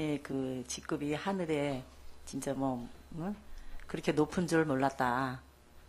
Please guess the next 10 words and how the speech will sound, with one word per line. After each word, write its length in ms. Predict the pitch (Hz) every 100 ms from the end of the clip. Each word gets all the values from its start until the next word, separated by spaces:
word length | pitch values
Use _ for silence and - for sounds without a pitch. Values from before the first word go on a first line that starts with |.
| - - - - - - 165
네, 120 | 139
이런 460 | 160 185 180 175 151
민원이 840 | 160 175 165 151 160 156 127 127 - -
한간에서 520 | 208 220 180 160 156
돌았었습니다. 1040 | 139 143 - 120 139 127 123 117 135 117 120
민원을 340 | 147 156 151
보러 240 | - 147
오면 260 | 139 151 143
정말 380 | - 160 185 180
그렇게 560 | 170 170 156 170 139